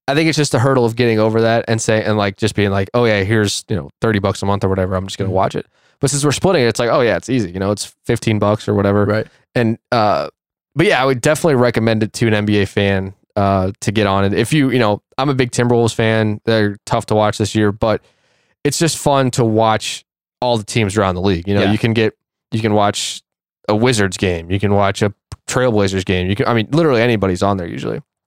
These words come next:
Speaker 1: So it's cool to watch, 'cause usually, you know,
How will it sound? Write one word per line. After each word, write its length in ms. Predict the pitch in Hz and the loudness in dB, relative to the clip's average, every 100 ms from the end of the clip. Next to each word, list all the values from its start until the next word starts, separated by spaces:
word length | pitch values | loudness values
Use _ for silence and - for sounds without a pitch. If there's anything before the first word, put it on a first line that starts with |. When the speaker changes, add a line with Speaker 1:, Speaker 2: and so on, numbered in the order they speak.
| _ _ _ - | _ _ _ -20
Speaker 1:
So 440 | - - 123 110 - _ _ _ _ | -8 0 2 2 -2 _ _ _ _
it's 140 | 147 - | -8 -2
cool 260 | - 214 | 0 2
to 60 | 196 | 2
watch, 440 | 147 127 117 - - _ _ _ | 4 2 0 -4 -12 _ _ _
'cause 160 | 135 | -2
usually, 300 | 151 175 180 | 0 2 2
you 60 | 131 | 4
know, 200 | 113 117 | 2 2